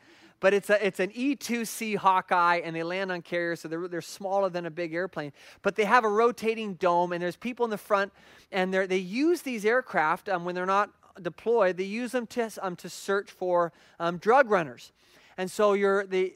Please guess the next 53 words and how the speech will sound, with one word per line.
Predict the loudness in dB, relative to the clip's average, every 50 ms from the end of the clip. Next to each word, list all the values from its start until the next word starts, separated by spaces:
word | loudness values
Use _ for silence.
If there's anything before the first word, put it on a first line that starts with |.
| _
in, | -6 -4 -4 -4 -4 -6 -6
in | -6 -6 -8 -6
Puerto | -4 -2 0 0 0
Rico, | 0 -2 -2 -2 -2 -2 0
in | -2
that | -2 -4 -6 -6
area, | -6 -4 -2 -2 -2 -2
there's, | -2 -4 -6 -8 _
there's | -8 -6 -6
a | -4
lot | -2 -2 -2 -2
of | -2 -2
drug | -2 0 0 0 0 0
runners | -2 -2 -2 -4 -6
going | -6 -6 -6 -6 -6
from | -10 -14 -14
Colombia | -12 -8 -6 -4 -4 -4 -4 -4 -4 -4
and | -4 -4
different | -6 -10 -10 -12 -16
places. | -8 -4 -2 -2 -2 -2 -2 -2 -2 -2 -4 -8 _ -20 -20 -20 -20 -20 -12 -8
And | -6 -6 -6
so | -6 -8 -4 -2 0 0 2 0 0
we, | -2 -4 -6 -2
I | 0 0
remember | 0 0 0 -4 -4 -4
being | -6 -6 -4 -4 -2 -2 -4
on | -4 -2 -2 -2 -2 -2 -2
this | -2 -4 -4 -4 -8 _
trip, | -6 -2 -2 -2 0 -2 -2
and | -2
I | 0 0
would | 0 0 0
go | 0 2 4
up | 4 2 2 -2
in | -6 -6 -6 -6
the, | -6 -6
in | -6 -6 -6
the | -4 -2
air | -2 -2 -2
with | -2 -4
these | -6 -8 -8 -6
guys, | -4 -4 -2 0 0 -2 -2 -4 -6 -4
uh, | -4 -4
just | -4 -4 -6 -6 -4
learning | -4 -2 -2 -2 -4 -6
what | -6 -6 -4
they | -4 -4 -4
do | -2 -2 -2 -2 -2
before | -2 -6 -6 -4 -2 0 0
I | 0
was | -2 -4 -6
really, | -8 -8 -6 -6 -4 -4 -4
uh, | -4 -4 -6 -8